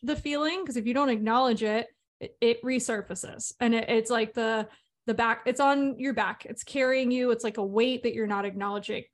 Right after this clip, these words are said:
Once you acknowledge it, then you can get objective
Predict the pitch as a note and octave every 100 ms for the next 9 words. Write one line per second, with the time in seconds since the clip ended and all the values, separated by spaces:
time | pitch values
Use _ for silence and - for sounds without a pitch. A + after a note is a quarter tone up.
0 | _ - E4 F#4+ D4 A#3 G#3+ G3+ G#3+ A#3
1 | C4+ F#4 F#4+ - _ _ _ B3+ D#4 D#4
2 | C4 B3 G#3 F#3 D3 - - C#2+ -